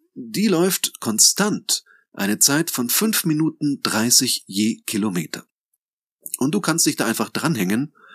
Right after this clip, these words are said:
wenn das das Tempo ist, mit dem du loslegen möchtest. Du kannst dein Tempo dann angleichen, damit du eben nicht zu schnell, aber auch nicht zu langsam losläufst. Und sich aneinander angleichen ist auch in der Kommunikation das Ziel.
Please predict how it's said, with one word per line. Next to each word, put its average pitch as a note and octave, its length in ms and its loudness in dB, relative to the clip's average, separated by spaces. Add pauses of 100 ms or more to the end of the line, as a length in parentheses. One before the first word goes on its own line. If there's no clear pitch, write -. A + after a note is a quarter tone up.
(280)
wenn A2+ 240 -2
das E3+ 160 2
das - 180 0
Tempo A#2 360 -2
ist, A2+ 220 2
mit G#2+ 140 0
dem A2+ 120 2
du B2 280 0
loslegen E2 420 -2
möchtest. - 540 -12 (500)
Du B2+ 80 -4
kannst - 260 0
dein B2 140 0
Tempo G#2 220 -2
dann F#2 140 -4
angleichen, D#3+ 600 0
damit A#2+ 240 0
du A2+ 60 0
eben G2 180 -2
nicht G2 220 -2
zu E2+ 100 0
schnell, D#3+ 400 0 (300)
aber C3+ 340 2
auch A2 100 -4
nicht A2 240 -2
zu - 80 2
langsam F#2+ 360 0
losläufst. - 640 -4 (1200)
Und B2 140 0
sich D#3+ 220 2
aneinander B2+ 360 2
angleichen E3+ 640 2
ist D3 240 2
auch B2+ 100 -2
in A2+ 60 -2
der G2+ 100 0
Kommunikation G2 800 0
das A2 300 0
Ziel. - 420 0